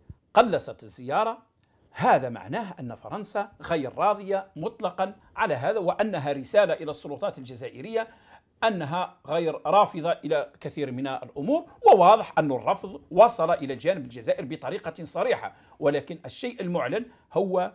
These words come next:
هذا التقليص. أيضًا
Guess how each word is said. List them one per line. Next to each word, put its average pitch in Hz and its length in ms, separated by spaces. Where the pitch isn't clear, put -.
هذا 151 640
التقليص. - 580
أيضًا 302 360